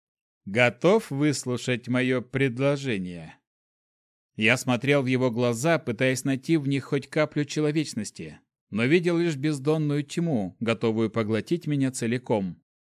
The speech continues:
Холодную и тёмную, без малейшей крупицы света. Что же мне делать?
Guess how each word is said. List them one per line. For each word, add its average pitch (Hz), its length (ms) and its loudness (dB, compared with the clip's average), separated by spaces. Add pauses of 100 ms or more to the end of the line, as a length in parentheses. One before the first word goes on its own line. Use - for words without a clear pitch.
(160)
Холодную 139 880 0
и 143 220 -2
тёмную, 110 720 0 (120)
без 110 240 -2
малейшей 135 480 0
крупицы 120 520 -4
света. 101 560 -6 (920)
Что - 380 0
же 139 140 2
мне 156 200 4
делать? 135 520 0